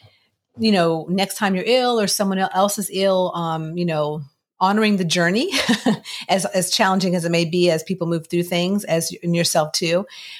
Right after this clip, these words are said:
but just taking it to a different level. And maybe you might start noticing some things like we noticed this last time, um, which I'd never noticed before.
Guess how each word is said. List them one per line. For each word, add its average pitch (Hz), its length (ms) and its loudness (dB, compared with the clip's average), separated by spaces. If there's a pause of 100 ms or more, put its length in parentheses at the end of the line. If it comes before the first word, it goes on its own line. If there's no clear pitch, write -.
(100)
but 214 200 2 (100)
just 254 180 0
taking 240 300 0
it 233 180 0
to 254 120 -2
a - 40 0
different 233 300 -2
level. 214 400 2
And 226 120 4
maybe 202 220 2
you 202 120 4
might 185 260 0
start - 220 0
noticing 196 580 2
some 190 260 -2
things 185 320 -2
like 165 160 -4
we 180 120 2
noticed 175 360 2
this 175 160 -4
last 175 300 0
time, 185 420 -2
um, 151 320 -2
which 160 160 -2
I'd 165 200 2
never 175 280 2
noticed 165 300 0
before. 160 500 -2